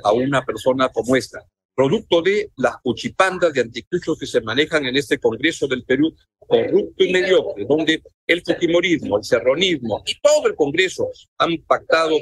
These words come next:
para colocar gente en el sector público a cambio de prebendas, pero no pensando en el bien del país. Y ese saltimbanqui hace unos años, pues vamos a recordarle lo que le pasamos ayer,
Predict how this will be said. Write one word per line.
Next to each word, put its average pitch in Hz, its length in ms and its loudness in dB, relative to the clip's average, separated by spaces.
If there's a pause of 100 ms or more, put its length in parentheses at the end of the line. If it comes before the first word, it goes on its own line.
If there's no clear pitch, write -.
para 156 240 0
colocar 131 680 0
gente 151 400 -2
en 107 60 -10
el 104 60 -16
sector - 320 -4
público 190 460 -2 (320)
a - 100 0
cambio 156 340 0
de 165 160 0
prebendas, 147 680 0 (200)
pero 117 140 2
no 147 160 0
pensando 143 500 0
en 120 60 -2
el 117 120 0
bien 127 160 2
del 120 160 -2
país. 113 340 -2 (280)
Y 175 80 -2
ese 180 120 0
saltimbanqui 185 840 0
hace 147 280 0
unos 151 320 2
años, 196 380 -2 (260)
pues 165 240 0
vamos 151 240 -2
a 139 60 2
recordarle 151 500 0
lo 117 240 -2
que 117 60 -8
le 113 100 -6
pasamos 160 400 -2
ayer, 151 320 0